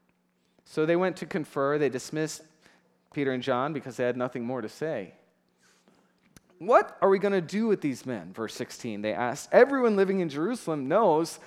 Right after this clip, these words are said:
they have performed a notable sign." Wrong, Jesus. "And we cannot deny it. But to stop this thing from spreading any further among the people, we must warn them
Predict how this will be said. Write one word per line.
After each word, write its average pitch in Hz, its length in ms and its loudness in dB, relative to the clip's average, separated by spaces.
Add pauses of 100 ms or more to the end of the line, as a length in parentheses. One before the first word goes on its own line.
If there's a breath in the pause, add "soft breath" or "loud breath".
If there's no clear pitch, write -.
(240 loud breath)
they 220 220 8
have 226 180 6
performed 156 420 -4
a 175 80 0
notable 190 320 2
sign." 180 500 0 (200)
Wrong, 110 340 -10 (180)
Jesus. 104 680 -16 (720 soft breath)
"And 202 140 2
we 302 140 4
cannot 208 400 4
deny 220 340 4
it. 120 420 -2 (800)
But 190 140 2
to 185 120 -2
stop - 400 -2
this 156 160 -4
thing 147 220 -6
from 110 160 -10
spreading 214 420 2
any 151 200 -2
further 156 320 0
among 139 200 -4
the 127 80 -6
people, 139 240 -6
we 131 120 0
must 185 280 2
warn 220 280 2
them 151 240 0